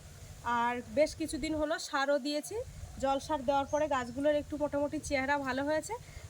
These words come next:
তো আজকে আর কি গোড়া, মানে গোড়াগুলো বেঁধে দেব। সম্পূর্ণ পর্বটা তোমরা সঙ্গে থাকো, সাথে থাকো, ভিডিওটাকেও স্কিপ করো না। আর হ্যাঁ, এখনও যারা আমার চ্যানেলটিকে সাবস্ক্রাইব করোনি, জলদি জলদি চ্যানেলটিকে সাবস্ক্রাইব করে সবাই পাশে থেকো। ওদিকে বাপিকে স্কুলে দিয়ে এসছি,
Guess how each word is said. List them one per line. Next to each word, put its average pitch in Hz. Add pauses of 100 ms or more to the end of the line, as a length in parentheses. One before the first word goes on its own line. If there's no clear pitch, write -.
তো 262
আজকে 254
আর 302
কি 294
গোড়া, 254
মানে 262
গোড়াগুলো 254
বেঁধে 285
দেব। 311 (560)
সম্পূর্ণ 294
পর্বটা 277
তোমরা 285
সঙ্গে 277
থাকো, 302
সাথে 285
থাকো, 285
ভিডিওটাকেও 269
স্কিপ - (100)
করো 208
না। 185 (380)
আর 302
হ্যাঁ, 285
এখনও 285
যারা 262
আমার 262
চ্যানেলটিকে 254
সাবস্ক্রাইব 269
করোনি, 285 (380)
জলদি 247
জলদি 262
চ্যানেলটিকে 247
সাবস্ক্রাইব 240
করে 330
সবাই 247
পাশে 214
থেকো। - (400)
ওদিকে 277
বাপিকে 294
স্কুলে 311
দিয়ে 302
এসছি, 349